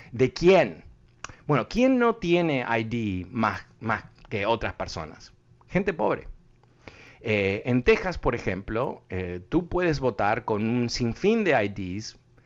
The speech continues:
menos un I D de estudiante. ¿Por qué?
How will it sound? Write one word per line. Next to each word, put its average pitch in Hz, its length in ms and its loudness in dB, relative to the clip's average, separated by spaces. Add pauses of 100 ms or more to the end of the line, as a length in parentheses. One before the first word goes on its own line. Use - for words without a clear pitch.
(320)
menos 127 460 2
un 123 180 0
I 117 160 -2
D 117 240 -2
de 123 80 2
estudiante. 98 600 -4 (320)
¿Por 196 160 2
qué? - 240 0